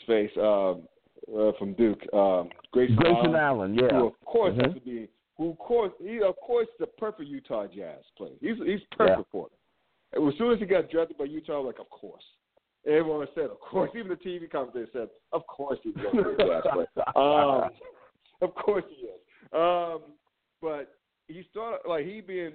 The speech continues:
Speaker 1: being, uh, Trae Young started off slow, but he's playing a lot better. I mean, he, he had his one game where he ran, ran in seven threes. Um,
Speaker 2: Mm-hmm.
Speaker 1: so, you know, he was, he's, he's like, he's starting to,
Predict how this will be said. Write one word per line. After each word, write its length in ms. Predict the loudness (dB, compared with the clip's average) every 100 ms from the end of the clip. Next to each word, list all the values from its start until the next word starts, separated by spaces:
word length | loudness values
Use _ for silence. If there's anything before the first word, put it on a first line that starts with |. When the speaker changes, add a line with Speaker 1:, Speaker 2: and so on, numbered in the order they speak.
| -12
Speaker 1:
being, 240 | -8 -8 -6
uh, 160 | -6 -8
Trae 160 | -8 -6
Young 180 | -6 -10 -4
started 220 | -2 0
off 80 | -2 -6
slow, 480 | -2 2 2 0 -4 _ _ _ _ _ _ _
but 140 | 2
he's 100 | 2 -2
playing 380 | -2 0 2 -2 -6
a 60 | 0
lot 380 | 4 4 0 -2
better. 360 | 0 2 2 -2 _ _ -4
I 80 | 0
mean, 300 | 4 4 2
he, 180 | 0 0
he 220 | 2 4
had 180 | 4 2
his 120 | -4
one 280 | -4 -4 -2
game 220 | -4 -2
where 120 | -4
he 60 | -4
ran, 420 | -2 -2 -4 -4
ran 240 | -4 -2 -4
in 100 | -4
seven 240 | -2 -2 -4
threes. 420 | -4 -2 -2 -10 -20 -20 _ _ _ _ _ _ _ 0
Um, 80 | 4
Speaker 2:
Mm-hmm. 580 | 6 4 4 4 4 0 -4 _ _ _ _ _
Speaker 1:
so, 400 | 0 0 0 -6 -14 _ _ _ _ _
you 120 | 2
know, 120 | 2
he 120 | 2 0
was, 120 | -4
he's, 140 | -8 -8
he's 200 | -10 -8
like, 220 | -6 -6
he's 120 | -6
starting 300 | 0 0
to, 60 | 0